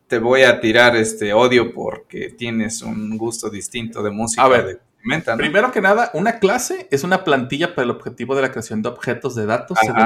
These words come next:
Speaker 2: el
Speaker 1: sí,
Speaker 2: modelo
Speaker 1: claro.
Speaker 2: predefinido,
Speaker 1: Sí,
Speaker 2: ¿no?
Speaker 1: de acuerdo, sí,
Speaker 2: Pero
Speaker 1: sí.
Speaker 2: <laughs>
Speaker 1: Es
Speaker 2: esa
Speaker 1: como
Speaker 2: es una clase.
Speaker 1: Ajá.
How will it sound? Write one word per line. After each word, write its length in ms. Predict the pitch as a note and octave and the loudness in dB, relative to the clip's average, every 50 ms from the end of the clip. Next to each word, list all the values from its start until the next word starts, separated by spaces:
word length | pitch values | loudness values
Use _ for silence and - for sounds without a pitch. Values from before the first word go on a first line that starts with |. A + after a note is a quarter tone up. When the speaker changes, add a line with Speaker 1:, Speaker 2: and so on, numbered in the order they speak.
| A2+ B2 | 4 2
Speaker 2:
el 60 | B2 | 0
Speaker 1:
sí, 20 | A2+ | 0
Speaker 2:
modelo 260 | G#2+ G2+ G#2+ A2+ A2 | 0 0 0 -2 0
Speaker 1:
claro. 180 | - A#2 G#2+ G#2+ | 2 2 2 4
Speaker 2:
predefinido, 460 | G#2+ G#2+ G2 F#2 F#2+ F2 D#2 - - _ _ _ _ _ _ _ _ | 2 0 0 -4 -8 -10 -12 -14 -16 _ _ _ _ _ _ _ _
Speaker 1:
Sí, 180 | - - A2+ | -10 -6 -4
Speaker 2:
¿no? 140 | A2+ A2+ A2+ - | -4 -4 -4 -4
Speaker 1:
de 80 | A2+ | -4
acuerdo, 280 | A2+ - B2 B2 B2 B2 | -2 0 0 0 0 -2
sí, 60 | - B2 | -4 -2
Speaker 2:
Pero 240 | C3 A#2+ A#2+ A#2 A#2+ | -2 0 0 0 -2
Speaker 1:
sí. 100 | A#2+ - | -4 -6
Speaker 2:
<laughs> 20 | |
Speaker 1:
Es 540 | - C3+ C3+ - D3 B2+ - _ _ C3+ C3+ | -6 -8 -6 -8 -10 -12 -12 _ _ -16 0
Speaker 2:
esa 100 | - E3 | 0 2
Speaker 1:
como 160 | D3 C#3 C3 | 4 4 4
Speaker 2:
es 60 | C3 | 4
una 140 | A#2+ - - | 4 2 -2
clase. 300 | - B2 G#2+ - - - _ _ _ _ _ _ _ _ _ _ | -2 -4 -4 -4 -6 -14 _ _ _ _ _ _ _ _ _ _
Speaker 1:
Ajá. 580 | - A#2 A#2 A2+ B2+ A#2+ A#2 - - - _ | 4 4 6 6 4 2 2 0 -10 -18 _